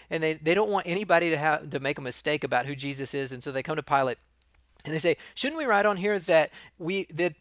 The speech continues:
that Jesus claims to be King of the Jews, not that he actually is King of the Jews?" And Pilate's like, "Nah, we already wrote it. Let's just leave it on there." <laughs> And so in three languages, it's displayed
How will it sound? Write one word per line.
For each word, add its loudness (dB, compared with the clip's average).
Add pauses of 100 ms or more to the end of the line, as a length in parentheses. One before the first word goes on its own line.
that -4
Jesus 0
claims -4
to -2
be -4
King -4
of -4
the -6
Jews, -6
not 0
that -4
he 0
actually 0
is -4
King -8
of -6
the -6
Jews?" -2
And -8
Pilate's 0
like, 0 (240)
"Nah, 6
we 0
already 6
wrote 2
it. -2
Let's 0
just -4
leave -4
it -2
on -4
there." -8
<laughs> -10 (340)
And -2
so 4 (240)
in -4
three -2
languages, 0 (160)
it's 0
displayed 0